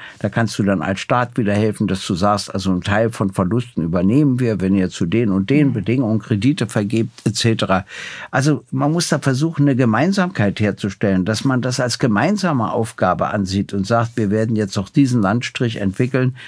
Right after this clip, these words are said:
Speaker 1: ohne die anderen zu vernachlässigen.
Speaker 2: Mhm.
Speaker 1: Das ist wichtig. Das vertragen die nicht. Wenn die anderen vernachlässigt werden, dann verlierst du gleich wieder deutlich an Zustimmung.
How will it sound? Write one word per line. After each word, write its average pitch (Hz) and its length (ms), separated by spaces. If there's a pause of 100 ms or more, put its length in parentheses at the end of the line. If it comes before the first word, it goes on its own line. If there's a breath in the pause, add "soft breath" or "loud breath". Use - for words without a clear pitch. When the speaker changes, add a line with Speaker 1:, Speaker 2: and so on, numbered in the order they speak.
(240 loud breath)
Speaker 1:
ohne 165 320
die 127 160
anderen 113 360
zu 113 160
vernachlässigen. 92 800
Speaker 2:
Mhm. 80 80
Speaker 1:
Das 98 180
ist 85 160
wichtig. - 400
Das 107 160
vertragen 90 600
die 73 100
nicht. 71 220 (240 loud breath)
Wenn 90 120
die 92 120
anderen 107 320
vernachlässigt 104 720
werden, 104 180
dann 90 360 (420 loud breath)
verlierst 95 400
du 85 60
gleich 85 320
wieder 80 320
deutlich 95 420
an 67 80
Zustimmung. - 460